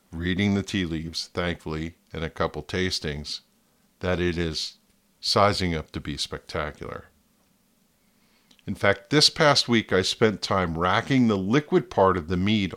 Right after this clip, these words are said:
off of the settled fruit solids in each of the containers. And I'll talk about that, why and how I did that, in just a moment. I want to take a moment, though,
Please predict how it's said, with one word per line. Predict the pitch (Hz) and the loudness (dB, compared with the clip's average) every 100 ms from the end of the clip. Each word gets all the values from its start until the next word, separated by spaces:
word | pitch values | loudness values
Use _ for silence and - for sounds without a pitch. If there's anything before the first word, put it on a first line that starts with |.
| - | 0
off | 92 110 - | 2 4 4
of | 104 87 - | 2 2 0
the | 95 87 80 | 0 0 -2
settled | - - 120 107 92 80 | -2 2 4 4 0 -4
fruit | - 117 117 | -2 -2 0
solids | - 101 80 76 76 - | 0 2 2 -4 -8 -6
in | 87 | -4
each | 87 85 | -4 -4
of | 92 | -6
the | 82 | -6
containers. | - 80 95 95 87 69 - _ _ _ _ _ _ _ _ _ _ _ _ _ | -12 -10 -4 -2 -4 -8 -16 _ _ _ _ _ _ _ _ _ _ _ _ _
And | 107 135 | -2 -2
I'll | 175 | 0
talk | - 165 - | 0 -2 -2
about | 107 95 87 | 0 0 0
that, | 90 76 80 _ _ | -4 -6 -8 _ _
why | - 92 107 107 92 _ | -2 0 0 -4 -8 _
and | 98 92 | -6 -6
how | 80 101 107 | -4 -2 0
I | 92 90 | 0 -2
did | 92 80 | -6 -4
that, | 78 71 - - | -6 -6 -10 -10
in | 82 | -8
just | 76 95 - - | -4 -4 -4 -6
a | |
moment. | 78 85 71 65 - _ _ _ _ _ _ _ _ _ _ _ _ _ _ _ _ _ _ _ - | -6 -6 -8 -14 -20 _ _ _ _ _ _ _ _ _ _ _ _ _ _ _ _ _ _ _ -6
I | |
want | 113 180 | -2 0
to | |
take | 190 156 135 | 2 2 4
a | |
moment, | 117 107 90 | 4 4 2
though, | - 73 73 | -2 -4 -4